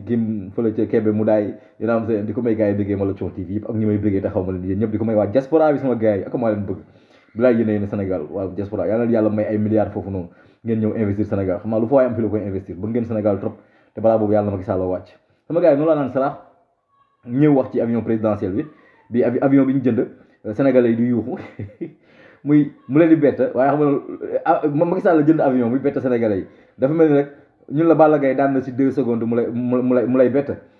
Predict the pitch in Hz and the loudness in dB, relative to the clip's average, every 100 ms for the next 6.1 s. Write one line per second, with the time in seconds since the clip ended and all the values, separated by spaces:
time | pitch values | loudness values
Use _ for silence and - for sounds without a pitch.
0 | - _ 147 226 - _ - 123 139 127 | -20 _ -4 -4 -8 _ -10 0 2 2
1 | 123 - - - 185 165 202 180 165 160 | 0 -4 -8 -4 0 0 0 2 2 2
2 | 127 107 110 104 - - - _ 139 160 | 0 2 -2 -6 -20 -20 -20 _ -4 -2
3 | 160 151 120 135 - _ _ _ _ _ | 2 2 2 -2 -4 _ _ _ _ _
4 | _ _ _ _ 113 131 151 147 113 151 | _ _ _ _ -8 -2 4 4 4 0
5 | 156 135 127 135 127 120 113 107 104 98 | 2 0 0 0 0 0 0 0 -2 -2
6 | 95 | -6